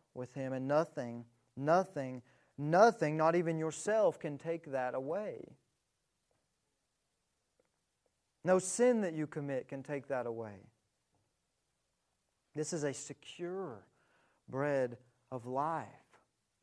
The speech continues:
And the reason it's so secure is because it has nothing to do with us in the first place. Our salvation has nothing to do with our ability to earn it, right? Has nothing to do with our ability to keep it.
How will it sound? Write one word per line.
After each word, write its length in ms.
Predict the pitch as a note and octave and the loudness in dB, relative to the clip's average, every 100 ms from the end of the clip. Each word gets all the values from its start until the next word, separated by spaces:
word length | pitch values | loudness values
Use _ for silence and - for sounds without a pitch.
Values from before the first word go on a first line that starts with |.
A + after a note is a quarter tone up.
| _ _ _ _ _ _ _ _ _ _ _ - | _ _ _ _ _ _ _ _ _ _ _ 2
And 100 | G3 | 8
the 80 | |
reason 260 | G#3+ B3+ A#3 | 8 8 4
it's 80 | F3 | 2
so 140 | G3+ | 2
secure 440 | G3 E3+ - G#3 B3 | 2 -2 -2 0 0
is 80 | |
because 240 | D#3+ D#3 D#3 | 0 0 2
it 20 | |
has 140 | D#3 | 0
nothing 300 | D#3 D#3+ E3 | 0 -2 -2
to 60 | C#3+ | -6
do 220 | C3+ F3 | -2 0
with 160 | F3 D3 | 0 0
us 220 | C#3+ C#3+ | -2 -4
in 80 | D3 | -10
the 80 | D3 | -6
first 400 | G#3+ C4 - _ | -6 -6 -8 _
place. 480 | A2+ - - - _ _ _ _ _ - _ _ _ _ | -12 -12 -18 -20 _ _ _ _ _ -20 _ _ _ _
Our 160 | F#3 F#3 | 4 6
salvation 520 | G3+ F#3 G3+ A3+ G3 | 6 8 8 6 4
has 140 | F#3 | 2
nothing 480 | F#3 A3 G#3+ A3+ A3 | 6 6 8 4 2
to 100 | G3+ | 0
do 400 | F3 G3+ C4 C4 | 0 4 6 6
with 220 | G#3+ G#3 | 6 4
our 380 | G#3 G#3 G#3+ G#3 | 6 8 8 6
ability 480 | F#3+ F3 G3+ F#3+ F#3 | 4 4 4 4 0
to 140 | F3+ A3 | -2 -2
earn 340 | G#3 A#3 A3+ | -2 -4 -6
it, 180 | C#3 - - | -8 -10 -2
right? 340 | C#3+ F#3+ B3+ - _ _ _ _ _ - | 0 0 -4 -14 _ _ _ _ _ 4
Has 160 | G#3+ | 6
nothing 280 | G#3 G#3+ A3+ | 8 8 6
to 80 | G#3+ | 4
do 380 | F#3+ C4 B3 G3 - | 4 4 4 0 -2
with 180 | - G3 | 4 12
our 220 | G#3+ A#3 | 12 12
ability 480 | A3 F#3 A3+ A3 A3 | 12 12 12 12 10
to 140 | G3 A3+ | 4 -2
keep 380 | - C4+ B3+ | 2 2 4
it. 360 | F#3+ C#3 - - | 0 -2 -4 -20